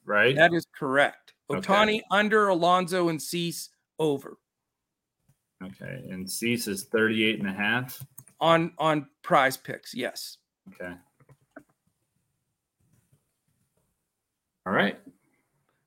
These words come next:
Speaker 2: All right,
Speaker 1: You
Speaker 2: we're
Speaker 1: ready
Speaker 2: good
Speaker 1: for
Speaker 2: to
Speaker 1: the
Speaker 2: go.
Speaker 1: two brains?
Speaker 2: Let's, two brains are better than one. We're,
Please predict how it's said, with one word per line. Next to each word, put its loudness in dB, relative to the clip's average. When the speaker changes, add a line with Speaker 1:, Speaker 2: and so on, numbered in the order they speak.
Speaker 2:
All 2
right, 4
Speaker 1:
You -6
Speaker 2:
we're 0
Speaker 1:
ready 4
Speaker 2:
good 0
Speaker 1:
for 0
Speaker 2:
to 0
Speaker 1:
the -6
Speaker 2:
go. 12
Speaker 1:
two 4
brains? 4
Speaker 2:
Let's, 4
two 4
brains 4
are 0
better 2
than 2
one. 4
We're, 2